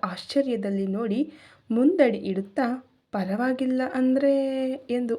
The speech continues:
ಉಬ್ಬು ಹಾರಿಸುತ್ತಾ ಮುಂದೆ ಬಂದವನ ಕಡೆ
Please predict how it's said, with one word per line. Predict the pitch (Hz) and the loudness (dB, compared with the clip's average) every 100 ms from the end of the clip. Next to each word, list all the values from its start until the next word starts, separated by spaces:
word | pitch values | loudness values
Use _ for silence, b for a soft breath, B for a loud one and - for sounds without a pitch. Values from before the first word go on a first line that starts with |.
| - | -4
ಉಬ್ಬು | 240 254 220 | -4 -2 -4
ಹಾರಿಸುತ್ತಾ | 196 180 185 247 269 269 233 294 B B B - | -2 -4 -4 -2 -6 -2 -4 -4 B B B 0
ಮುಂದೆ | 247 302 330 269 | 2 2 2 0
ಬಂದವನ | 202 202 262 285 226 208 | 0 0 2 2 0 -6
ಕಡೆ | 202 190 | -8 -6